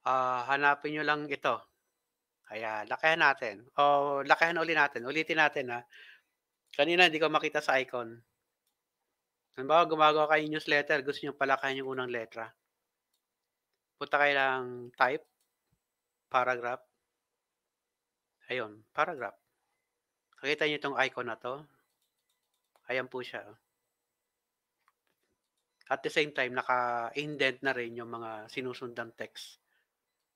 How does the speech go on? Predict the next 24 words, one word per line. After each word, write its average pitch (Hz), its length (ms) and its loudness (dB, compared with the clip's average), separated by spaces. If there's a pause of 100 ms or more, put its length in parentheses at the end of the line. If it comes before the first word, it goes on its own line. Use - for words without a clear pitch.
Ayan, 101 160 -16
highlight. 156 440 2 (580)
Tapos, 117 420 -6
ah, 107 240 -8
resize. 123 640 -8 (960)
Ayan. 101 400 -12 (320)
So, 113 240 -10
yan 135 160 -6
po 120 160 -10
siya. 98 240 -12 (240)
Tapos, 156 400 -4
kung 127 140 -8
gusto 131 180 -10
mo 135 80 -8
palitan 127 360 -6
ng, 123 240 -6 (1500)
ah, 110 240 -6
kulay, 156 560 0 (320)
ayun. 104 240 -14 (3250)
Halimbawa, 147 360 2
yung 156 120 -2
kabila 165 360 4
naman, 185 400 0
dito. 135 360 -10